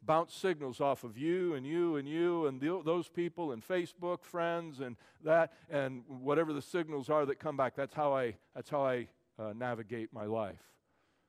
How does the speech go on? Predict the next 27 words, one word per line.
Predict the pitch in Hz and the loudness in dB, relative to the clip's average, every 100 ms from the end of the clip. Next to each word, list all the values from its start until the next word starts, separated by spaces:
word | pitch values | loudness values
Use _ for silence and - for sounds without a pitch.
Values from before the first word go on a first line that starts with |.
| _ _ _ 110 | _ _ _ -8
That | 139 | -6
is | 110 | -6
maddening. | 113 113 123 123 107 104 87 78 _ _ _ | -10 -6 -2 -2 -4 -8 -16 -18 _ _ _
That's | 117 - | -14 -12
maddening. | 110 117 117 101 98 101 _ _ | -4 0 0 -2 -16 -20 _ _
And | 117 | -12
it | 113 | -12
produces | - 113 156 147 127 110 _ - | -12 -2 -2 -2 -10 -14 _ -6
painful | 165 160 131 117 107 90 _ _ _ _ | -4 -4 -10 -8 -8 -10 _ _ _ _
circular | - - 156 - 131 127 | -18 -6 -4 -4 -4 -4
thinking, | - 139 123 104 95 85 | -6 -10 -10 -14 -16 -10
round | 104 127 135 139 135 135 _ _ _ - | -2 0 2 0 -6 -14 _ _ _ -20
and | 95 104 | -14 -4
round | 127 123 123 120 120 104 _ - | 0 0 0 -4 -8 -14 _ -16
and | 101 101 | -14 -8
round | 107 104 107 107 104 | -6 -4 -6 -8 -12
and | - 98 95 | -14 -16 -12
round. | 101 95 90 87 87 _ _ _ | -10 -10 -12 -18 -20 _ _ _
And | 120 107 98 98 _ _ | -14 -10 -10 -14 _ _
I | 98 87 | -16 -12
never | 101 123 117 123 113 - | -4 -4 -2 -4 -6 -8
measure | 113 113 104 107 | -8 -8 -8 -4
up. | 110 107 - | -2 -4 -8
I | 85 95 | -16 -12
never | 110 110 | -12 -12
quite | - - 127 139 | -16 -4 0 0
achieve. | 139 - - 127 120 120 113 | -2 -10 -10 -8 -6 -8 -12